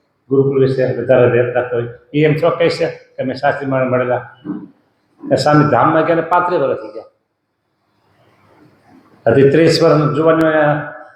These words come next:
હોય, એ કેમ કહી શકે? તો હવે અહીંયા વાત આવી કે ભગવાનને મળેલા, એમ વાત આવી હવે.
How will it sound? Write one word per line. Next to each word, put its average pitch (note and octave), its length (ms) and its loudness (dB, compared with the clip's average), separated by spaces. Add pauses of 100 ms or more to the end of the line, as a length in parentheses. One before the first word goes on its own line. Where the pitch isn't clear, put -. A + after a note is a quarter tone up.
(180)
હોય, D#3 140 4
એ D3+ 80 -2
કેમ F#3 260 0
કહી D3 120 4
શકે? - 560 -4 (1800)
તો C#3 80 6
હવે C#3 120 6
અહીંયા G#3 280 4
વાત G#3+ 280 6
આવી A3 180 6
કે E3+ 380 0
ભગવાનને A3 520 2
મળેલા, F3+ 840 4
એમ G3 140 0
વાત F3 140 2
આવી D3+ 260 0
હવે. G#2 160 -6